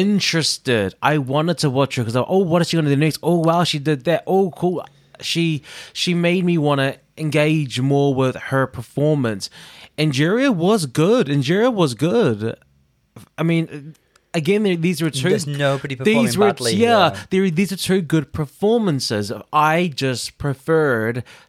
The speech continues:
Speaker 1: to give my ones to Jasmine Kennedy.
Speaker 2: I'd have given them to, um, Angie, and she would have been
Speaker 1: Oh, Tom,
Speaker 2: showered.
Speaker 1: I can, I can, I can bet you anything that the winner's gonna be Angeria, because there's no way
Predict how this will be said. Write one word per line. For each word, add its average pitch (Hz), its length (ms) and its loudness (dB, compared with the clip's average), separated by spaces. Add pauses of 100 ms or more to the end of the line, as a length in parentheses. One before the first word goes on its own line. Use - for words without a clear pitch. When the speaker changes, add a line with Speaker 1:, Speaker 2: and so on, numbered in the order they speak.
Speaker 1:
to 143 200 0
give 131 320 -2
my 139 260 2
ones 123 720 0
to 131 160 -4
Jasmine 113 500 0
Kennedy. 101 540 -2 (120)
Speaker 2:
I'd 143 120 0
have 143 100 -2
given 127 220 -4
them 113 160 -6
to, 107 500 -4 (120)
um, 98 420 -4 (120)
Angie, 104 560 -6
and 92 140 -14
she - 100 -10
would 95 80 -10
have 92 140 -12
been 85 100 -18 (300)
Speaker 1:
Oh, 214 120 4
Tom, 220 180 2
Speaker 2:
showered. - 80 -6
Speaker 1:
I 208 80 2
can, 214 200 -4
I 196 120 2
can, 170 300 0 (220)
I 175 80 2
can 147 180 0
bet 185 260 0
you 147 200 2
anything 123 840 -2
that 120 260 0
the 127 180 -4
winner's 131 420 -2
gonna 120 200 -4
be 120 160 -2
Angeria, 110 560 -2
because 117 280 -6
there's 131 220 -4
no 147 300 2
way 135 300 0